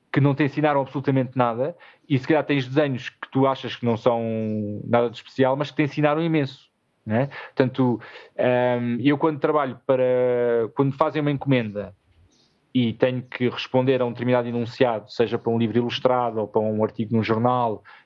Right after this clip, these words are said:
eh, ou para outro projeto em que entra o desenho, e eu estou, digamos, eh,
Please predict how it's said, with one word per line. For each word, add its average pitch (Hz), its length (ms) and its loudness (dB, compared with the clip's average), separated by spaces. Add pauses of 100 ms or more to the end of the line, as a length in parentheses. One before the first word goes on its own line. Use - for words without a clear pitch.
(120)
eh, 107 600 0
ou 113 120 2
para 117 120 2
outro 120 180 -2
projeto 120 400 0
em 113 80 -2
que 120 120 0
entra 117 180 -2
o 117 40 -2
desenho, 127 560 0
e 135 80 2
eu 139 80 4
estou, 139 200 0
digamos, 143 580 -2
eh, 139 420 2